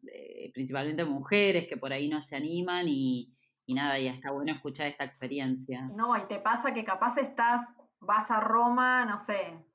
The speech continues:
Speaker 2: cinco noches o tres, cuatro noches y después volvés porque, no sé, volvés vía, vía Roma también y estás una sola noche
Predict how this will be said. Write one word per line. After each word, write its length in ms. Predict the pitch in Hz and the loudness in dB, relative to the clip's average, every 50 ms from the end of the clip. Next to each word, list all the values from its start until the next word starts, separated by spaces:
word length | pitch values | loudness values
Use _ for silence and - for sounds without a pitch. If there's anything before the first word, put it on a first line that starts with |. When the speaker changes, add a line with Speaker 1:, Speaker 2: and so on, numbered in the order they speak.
| _ | _
Speaker 2:
cinco 380 | - 202 202 202 196 208 196 202 | -12 -10 -10 -8 -4 -2 -2 0
noches 580 | 202 220 208 196 190 196 - - 185 175 - 170 | 2 4 6 6 4 4 2 -2 -6 -6 -6 -6
o 140 | 165 165 | -8 -8
tres, 180 | - 190 202 196 - | -6 -6 -8 -4 -2
cuatro 280 | - 214 214 208 208 | -2 -2 0 0 -2
noches 340 | 214 220 226 226 - 262 - | -2 -2 -2 -2 -2 -4 -4
y 40 | 220 | -2
después 360 | 202 190 190 - 226 233 226 226 | -4 -4 -2 0 2 2 4 4
volvés 520 | 233 220 214 214 208 220 240 262 269 269 262 | 4 4 4 2 0 0 0 0 0 0 2
porque, 500 | 285 269 - - 185 175 170 170 165 165 165 | 2 2 2 0 -6 -6 -6 -8 -12 -10 -10
no 100 | 170 - | -12 -10
sé, 380 | - 214 214 196 - - _ _ _ _ _ | -6 -6 -6 -6 -6 -10 _ _ _ _ _
volvés 400 | - 156 151 160 180 185 185 - | -14 -12 -10 -8 -8 -8 -8 -10
vía, 600 | 208 196 202 202 196 196 196 190 190 185 - - _ | -12 -8 -2 2 2 4 4 4 2 0 -2 -8 _
vía 320 | _ 180 190 190 196 190 - | _ -16 -8 0 2 2 2
Roma 480 | - - 220 226 214 214 202 196 196 | 2 4 4 4 4 4 4 2 2
también 340 | 190 190 185 196 196 190 185 | 2 -2 -4 -4 -6 -10 -12
y 40 | 180 | -12
estás 340 | - - 208 208 - - - | -12 -8 -8 -8 -6 -4 -4
una 280 | 240 247 247 247 - | -2 0 2 0 0
sola 240 | - 240 220 214 214 | 0 -2 0 0 0
noche 640 | 214 208 196 190 185 - - 185 190 190 208 220 - | 0 0 -2 -4 -4 -6 -6 -4 -4 -4 -6 -10 -16